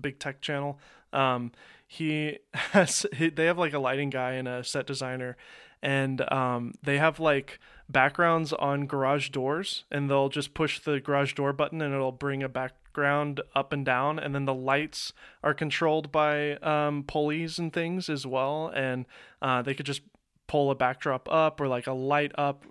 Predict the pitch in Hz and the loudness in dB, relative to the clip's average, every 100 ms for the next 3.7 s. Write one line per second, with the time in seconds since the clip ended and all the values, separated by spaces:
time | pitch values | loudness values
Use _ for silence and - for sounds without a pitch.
0 | 143 147 135 - 135 135 139 139 127 139 | -10 -8 -4 -2 -2 -2 -2 -2 -4 -4
1 | 131 131 - 135 135 135 135 143 139 139 | -4 -6 -6 -4 -4 -4 -2 0 0 -2
2 | - - - - 135 131 - 131 127 131 | -10 -18 -10 -6 -4 -4 -2 2 2 2
3 | 131 135 127 123 120 120 - | 0 -2 -6 -6 -6 -8 -14